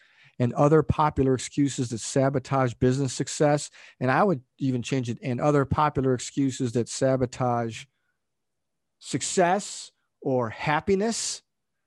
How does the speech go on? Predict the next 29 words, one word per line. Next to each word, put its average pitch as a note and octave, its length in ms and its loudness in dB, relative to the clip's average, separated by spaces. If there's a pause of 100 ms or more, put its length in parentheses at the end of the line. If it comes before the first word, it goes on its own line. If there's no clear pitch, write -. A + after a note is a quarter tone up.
Sabotage, C3+ 680 -4
you D3 60 -6
know, C3+ 500 -2
uh, - 80 -12 (220)
popular D#3+ 360 0
excuses D#3+ 380 -6
that C3+ 100 -4
sabotage C#3 640 -6
happiness. E3+ 760 -8 (680)
I, B2 200 -8
I C3 100 -4
think D3 380 -4 (800)
it, D3 240 -2
this D3+ 180 -4
is C#3+ 140 -2
a, C#3+ 80 -2
this C#3 300 -4
is D3 40 -2
a C3+ 60 -2
type C#3+ 280 -4
of B2 120 -10
book C#3 300 -2
that, B2+ 260 -4 (400)
again, B2 560 -2
obviously, C3 540 -4 (680)
if - 180 -16
you're B2+ 200 0
in C3+ 100 -2
business C#3 640 -2